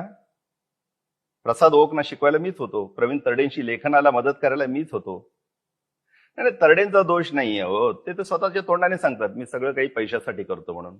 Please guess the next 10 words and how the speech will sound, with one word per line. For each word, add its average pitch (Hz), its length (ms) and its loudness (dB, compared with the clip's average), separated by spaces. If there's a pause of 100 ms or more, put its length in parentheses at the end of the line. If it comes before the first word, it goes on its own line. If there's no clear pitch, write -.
(1000)
आता 120 360 2
त्यांचा 107 280 -4
एका 117 140 -2
सिनेमातला 113 400 -8
डायलॉग 95 300 0
होता 87 180 -10
की, 95 240 -14
"परिस्थिती 113 520 -12
जेवढी 104 280 -6
बिकट, 135 400 0